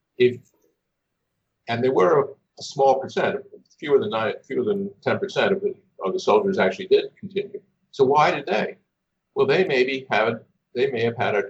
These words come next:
a, a true addiction. Their use of the drug was because they were solving an emotional problem. It wasn't an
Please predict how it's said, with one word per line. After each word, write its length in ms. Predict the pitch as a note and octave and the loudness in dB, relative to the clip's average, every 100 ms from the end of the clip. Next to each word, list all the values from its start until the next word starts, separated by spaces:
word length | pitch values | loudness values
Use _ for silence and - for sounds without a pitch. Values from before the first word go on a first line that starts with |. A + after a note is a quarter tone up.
| - | -4
a, 80 | F#2+ - - | -6 -8 -14
a 40 | - | -8
true 260 | - G3+ | 2 4
addiction. 360 | G3 - - - _ _ _ _ _ _ | 4 2 -2 -10 _ _ _ _ _ _
Their 280 | - D#3+ G3+ | 0 4 4
use 360 | G3 A#2+ G#2+ - | 4 0 -4 -8
of 100 | - | -8
the 100 | - | -8
drug 380 | F#2+ E2+ D#2+ G2 _ _ _ | -6 -8 -8 -14 _ _ _
was 180 | A2 G#2 | 2 2
because 380 | G#2+ G2 G2+ G2 | 0 0 0 4
they 100 | G#2+ | 4
were 120 | G#2 | 4
solving 440 | - G#2 G#2 G#2 | 2 0 0 0
an 80 | F#2+ | -4
emotional 440 | F#2+ F#2 F#2 - - | -4 -6 -6 -8 -8
problem. 340 | G2 E2+ - _ - | -4 -4 -6 _ -10
It 100 | - | 0
wasn't 360 | B2 B2+ G#2+ | 0 0 -4
an 180 | G2 - | -6 -8